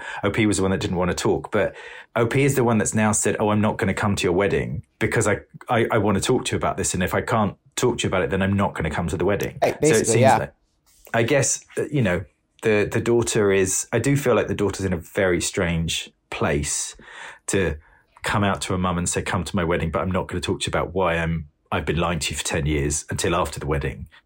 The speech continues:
Speaker 1: So I get that that's weird for O P, but O P then saying, "Well, I'm just not gonna come to the wedding," is,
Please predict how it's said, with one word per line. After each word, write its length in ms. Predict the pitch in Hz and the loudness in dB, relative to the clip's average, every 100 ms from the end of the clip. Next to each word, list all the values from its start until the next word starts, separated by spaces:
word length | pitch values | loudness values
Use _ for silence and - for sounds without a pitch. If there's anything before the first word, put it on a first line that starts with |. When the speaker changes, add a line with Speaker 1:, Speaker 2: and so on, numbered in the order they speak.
| - | -6
Speaker 1:
So 160 | - 104 | 0 0
I 40 | |
get 300 | 101 123 120 | 2 2 2
that 120 | 117 | 0
that's 260 | 110 - - | -2 -4 -2
weird 180 | 104 90 | 0 0
for 160 | - | 0
O 80 | 85 | -2
P, 240 | - 110 82 | 0 0 0
but 180 | 82 | 0
O 140 | 107 117 | 0 0
P 260 | 117 120 | 2 2
then 200 | 110 104 | 2 2
saying, 220 | - - 80 | 2 0 0
"Well, 140 | 104 | 0
I'm 100 | 95 | 2
just 160 | - - | 0 -2
not 100 | 90 | -4
gonna 140 | 80 | -4
come 180 | - 92 | -4 -4
to 80 | - | -4
the 80 | 87 | -2
wedding," 460 | 92 90 76 - - _ - | 0 0 -2 -4 -14 _ 0
is, 440 | 113 110 98 | 2 2 0